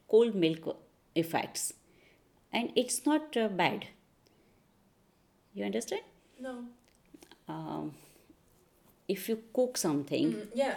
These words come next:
Speaker 2: so if, if you mix something very
Speaker 1: Yeah,
Speaker 2: warm
Speaker 1: so
Speaker 2: with
Speaker 1: when
Speaker 2: very
Speaker 1: it,
Speaker 2: cold,
Speaker 1: yeah,
Speaker 2: and
Speaker 1: then
Speaker 2: why is
Speaker 1: it's
Speaker 2: that a problem?
Speaker 1: actually, then it's create, uh, it affects on skin,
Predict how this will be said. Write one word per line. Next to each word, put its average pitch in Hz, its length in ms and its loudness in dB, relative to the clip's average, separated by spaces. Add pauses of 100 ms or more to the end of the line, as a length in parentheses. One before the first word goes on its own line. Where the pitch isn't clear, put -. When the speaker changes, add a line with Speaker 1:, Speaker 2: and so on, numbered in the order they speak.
Speaker 2:
so 254 320 -2
if, 233 400 -8
if 240 200 -8
you 254 80 -4
mix 233 240 -8
something 185 440 -12
very 196 280 -6
Speaker 1:
Yeah, 262 220 6
Speaker 2:
warm 180 100 4
Speaker 1:
so 247 100 6
Speaker 2:
with 220 120 4
Speaker 1:
when 220 200 8
Speaker 2:
very - 180 4
Speaker 1:
it, 196 80 -8
Speaker 2:
cold, - 320 -4
Speaker 1:
yeah, 226 320 4
Speaker 2:
and - 100 -6
Speaker 1:
then 226 220 4
Speaker 2:
why 220 80 6
is 208 80 0
Speaker 1:
it's - 160 -2
Speaker 2:
that 226 80 -8
a - 40 -8
problem? 185 540 -12 (480)
Speaker 1:
actually, 254 1120 0 (220)
then 220 280 2
it's 220 320 2
create, 196 600 2
uh, 156 640 0 (1040)
it 185 200 -6
affects 196 460 -2
on 190 140 -4
skin, 131 600 -2